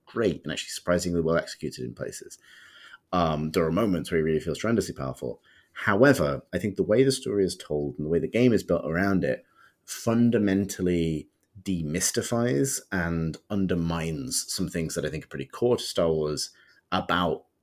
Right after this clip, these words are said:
being, and, and specifically core to the fantasy of being a Jedi. I, I, it, like, I didn't feel this way about the first game, but I'd far rather this game wasn't about a Jedi, <laughs> basically. Um, because I think, you know, and I, I have moments where it really, really works for me, and I have moments where it really, really doesn't.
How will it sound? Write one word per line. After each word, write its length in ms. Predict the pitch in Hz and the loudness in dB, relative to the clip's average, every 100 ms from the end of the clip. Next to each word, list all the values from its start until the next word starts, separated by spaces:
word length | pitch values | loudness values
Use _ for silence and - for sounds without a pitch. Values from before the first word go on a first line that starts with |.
| - _ | -20 _
being, 260 | 85 78 - | 0 0 -2
and, 200 | 95 92 | -2 0
and 200 | 104 92 | -2 -2
specifically 580 | - 123 139 127 113 95 | 0 2 4 2 2 2
core 220 | 95 85 | 2 0
to 100 | - | -2
the 80 | 87 | -4
fantasy 360 | 82 - 87 | -4 -4 -4
of 120 | 80 | -2
being 240 | 76 73 69 | -2 -4 -6
a 60 | |
Jedi. 280 | 69 85 65 - - - | -4 -2 -4 -8 -12 2
I, 60 | 107 - | 4 6
I, 60 | 120 | 6
it, 360 | 120 - - - - - | 6 4 -2 -4 -12 0
like, 240 | 92 85 | 0 4
I 40 | 107 | 6
didn't 200 | 135 - | 6 8
feel 240 | 120 113 | 6 6
this 140 | 101 | 6
way 100 | 90 | 4
about 180 | 87 82 | 2 0
the 60 | - | -4
first 360 | - 85 87 | 0 2 2
game, 360 | - 104 127 - _ | -2 -2 -4 -8 _
but 100 | 92 | 2
I'd 120 | 90 | 2
far 300 | - 110 98 | 2 2 2
rather 300 | 95 92 90 | 4 4 2
this 180 | 90 - | 0 2
game 220 | 95 85 | 2 2
wasn't 320 | 76 - 85 | 0 -2 -6
about 280 | - 73 76 | -4 -4 -2
a 120 | 76 | -2
Jedi, 240 | 78 76 - - - _ _ | 0 0 0 -4 -20 _ _
<laughs> 380 | _ _ _ - | _ _ _ 4
basically. 520 | 113 127 127 127 127 - - - - | 4 4 0 -2 -4 -14 -20 -20 -6
Um, 580 | 107 98 87 85 82 82 - _ _ _ _ - | 2 4 4 2 0 -4 -10 _ _ _ _ -4
because 840 | 120 - - 110 104 95 90 - - | -2 0 4 8 8 6 2 -4 -4
I 60 | 98 | -4
think, 480 | - 95 90 - - | 0 0 0 -4 -4
you 100 | 98 | 0
know, 140 | 85 | 0
and 260 | 82 113 101 | 2 0 2
I, 100 | 107 | 0
I 20 | |
have 280 | 104 120 113 | 2 2 4
moments 360 | 120 135 131 110 | 6 6 4 0
where 100 | 87 | -2
it 60 | |
really, 340 | 87 104 101 92 | -2 0 2 2
really 360 | 92 87 80 | 4 2 2
works 360 | 67 69 - - | 0 -2 -4 -6
for 60 | |
me, 260 | 101 120 139 | -4 -4 -4
and 120 | 92 | -2
I 40 | 82 | -2
have 120 | 82 | 0
moments 260 | 98 98 92 | -2 0 0
where 80 | |
it 60 | 80 | 0
really, 360 | 87 92 90 82 | 2 4 4 2
really 360 | 82 82 78 | 2 2 0
doesn't. 460 | 67 87 76 67 | -2 -2 -2 -6